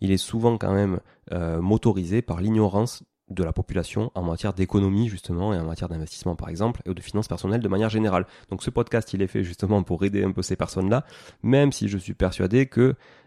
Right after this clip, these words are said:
elles n'écouteront jamais ce podcast. Mais si vous l'écoutez, par pitié, changez un peu votre mindset, réfléchissez, allez un peu plus loin que l'attentisme dans lequel, euh,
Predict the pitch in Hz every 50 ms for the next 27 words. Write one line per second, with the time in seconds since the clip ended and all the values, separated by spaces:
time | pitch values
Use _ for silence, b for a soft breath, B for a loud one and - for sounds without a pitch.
0 | B - 104 101 104 104 101 - 110 104 - 117 123 - - - 95 90 87 98
1 | 107 107 107 113 - - - - - 101 - - 90 85 - 90 90 - - -
2 | 64 113 113 95 95 - - - - - 101 110 b b b b b b _ -
3 | - - - - 95 - - - 95 95 98 _ _ _ _ _ - - - -
4 | 107 104 98 107 101 92 101 95 92 90 - 92 92 90 - - 95 - - -
5 | 90 - - 92 - 98 - - - 95 92 87 85 85 90 90 - 98 - -
6 | 107 107 101 98 98 101 - 92 85 85 85 - 90 92 - - 98 98 98 92
7 | B B B B B B B - - 87 85 82 82 - - 92 87 82 76